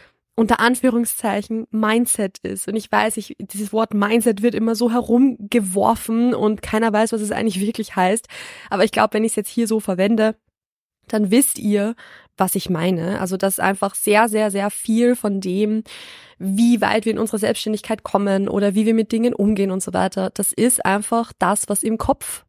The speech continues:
bei uns passiert, wie wir Situationen bewerten, wie wir damit umgehen und ob wir weitermachen nach Rückschlägen und so weiter. Also das ist einfach sehr, sehr, sehr viel im Kopf.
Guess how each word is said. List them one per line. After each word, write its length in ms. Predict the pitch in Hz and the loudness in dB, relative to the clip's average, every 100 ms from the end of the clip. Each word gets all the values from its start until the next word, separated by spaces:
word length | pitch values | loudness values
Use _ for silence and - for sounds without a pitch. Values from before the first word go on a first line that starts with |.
| - | 0
bei 160 | 185 - | 0 2
uns 480 | 190 185 - - _ - | 0 -2 -6 -14 _ -2
passiert, 520 | 185 - 208 175 175 | 0 0 0 2 2
wie 180 | 208 208 | 0 2
wir 140 | 214 | 0
Situationen 600 | 202 196 196 - 180 190 | -2 -4 -8 -6 -6 -6
bewerten, 640 | 208 208 233 269 202 190 190 | -6 0 2 0 -2 -2 -2
wie 120 | 185 | 0
wir 100 | 196 | 0
damit 300 | 208 226 - | 0 -2 0
umgehen 580 | 247 285 208 185 185 196 - - - _ | 2 2 2 -2 -4 -8 -14 -18 -20 _
und 380 | 208 208 190 202 - | 2 4 2 -4 -4
ob 180 | 202 - | -2 2
wir 220 | 220 202 | 4 4
weitermachen 720 | 190 262 - 190 180 180 - 180 | 4 2 2 0 0 -2 -2 0
nach 240 | 185 - | 0 0
Rückschlägen 540 | 202 - 185 165 170 175 | -2 -2 0 0 0 -4
und 120 | 180 | -4
so 140 | 180 | -6
weiter. 340 | 185 - - - | -6 -8 -10 -10
Also 140 | 185 | -8
das 180 | 185 - | -6 0
ist 220 | 220 240 | 0 0
einfach 300 | 208 214 202 | -4 -4 -6
sehr, 180 | - 208 | -2 0
sehr, 160 | 202 | -2
sehr 180 | 196 190 | -2 -4
viel 340 | - 214 208 208 - - - - | -2 0 0 0 -8 -18 -10 -4
im 160 | 196 | -2
Kopf. 420 | - 262 - - | 2 0 0 -18